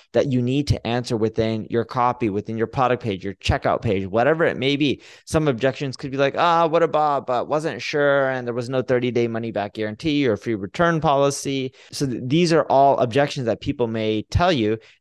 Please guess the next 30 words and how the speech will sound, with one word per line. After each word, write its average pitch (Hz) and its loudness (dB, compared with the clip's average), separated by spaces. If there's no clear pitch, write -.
And 131 -2
if 123 -4
you 139 0
get 135 4
enough 131 -2
people 139 -2
saying 147 0
it, 107 -2
those 131 0
are - 4
the 131 6
objections 120 -2
that 110 -2
you 110 -8
should - -4
focus 113 -2
on 95 -8
first 127 2
answering 147 -2
throughout 120 2
your 107 2
funnel. 139 -2
And 123 -2
that's 117 -2
when 123 -2
you 110 -2
really 104 -2
see 104 -8
major 87 -4
lifts. - -8